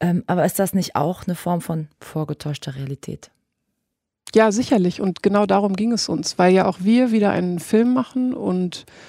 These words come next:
Speaker 2: auch wir wieder mit der Kamera dort sind und wir wieder Entscheidungen treffen im Schnitt und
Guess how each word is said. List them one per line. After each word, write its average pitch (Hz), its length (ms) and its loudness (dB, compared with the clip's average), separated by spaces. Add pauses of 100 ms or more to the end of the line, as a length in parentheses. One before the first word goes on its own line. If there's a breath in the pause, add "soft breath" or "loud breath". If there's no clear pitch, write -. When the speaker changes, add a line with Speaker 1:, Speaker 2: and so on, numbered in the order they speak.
(400 loud breath)
Speaker 2:
auch - 240 -2
wir 226 540 4
wieder 185 200 4
mit 180 140 0
der 175 100 2
Kamera 214 340 0
dort 202 240 0
sind 202 400 -4
und 170 200 -4
wir 208 220 4
wieder 196 180 4
Entscheidungen 196 480 0
treffen 185 380 -4
im 175 140 -2
Schnitt - 480 -2
und - 320 -4